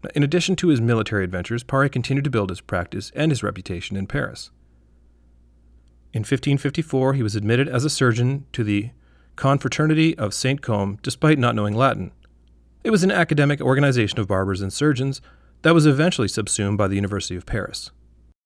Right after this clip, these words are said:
Pare was made a master on December eighteenth, fifteen fifty-four, and one source suggested that this medical graduation required his royal patron's intervention.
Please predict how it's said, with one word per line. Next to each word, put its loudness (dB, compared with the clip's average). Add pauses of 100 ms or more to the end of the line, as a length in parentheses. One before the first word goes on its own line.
(420)
Pare 6
was 2
made 4
a 2
master 0
on -2
December -2
eighteenth, -4
fifteen -6
fifty-four, -4 (420)
and 4
one 4
source 2
suggested -2
that -2 (360)
this -4
medical 2
graduation 2
required 0
his -4
royal 0
patron's -6
intervention. -6